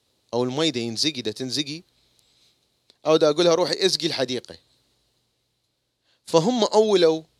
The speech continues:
الكلام مالتي إلى فد شي، وأنا كو أولت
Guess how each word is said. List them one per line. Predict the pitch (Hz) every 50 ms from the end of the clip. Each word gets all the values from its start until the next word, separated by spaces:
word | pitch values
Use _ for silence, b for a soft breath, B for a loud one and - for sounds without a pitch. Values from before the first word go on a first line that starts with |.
| -
الكلام | 135 131 - - 147 147 165 170 156 147
مالتي | 151 160 160 - - 147 -
إلى | 143 135 131
فد | - 135 120 -
شي، | - - 156 175 175 _ _ _ _ b b b b b b b b b
وأنا | - 131 - 180 180 180 165
كو | 156 - - 147 139 143
أولت | - - 135 131 147 160 160 165 156 - - -